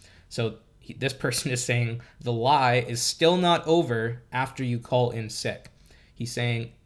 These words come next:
"Act like you are about fifty percent." What that means is pretend that you are still fifty percent sick and fifty percent okay.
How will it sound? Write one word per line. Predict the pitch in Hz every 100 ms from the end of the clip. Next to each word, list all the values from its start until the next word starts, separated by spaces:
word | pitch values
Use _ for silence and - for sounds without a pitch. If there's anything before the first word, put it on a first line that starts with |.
| _ _ -
"Act | 131 196 202 -
like | 156 139 135
you | 131
are | 127 123
about | 120 117 -
fifty | - 120 185 - 170
percent." | - 135 - 110 - - - _ - _ _
What | 123 123
that | 120
means | 127 127
is | 123 120
pretend | 143 131 160 170 170
that | 151
you | 135 131
are | 127
still | 123 - 131 131 123
fifty | - 165 - 156
percent | 214 208 135 127 -
sick | - - 185 190 - - - _
and | 110 113
fifty | 139 139
percent | 127 123 123 113 -
okay. | 113 - 104 -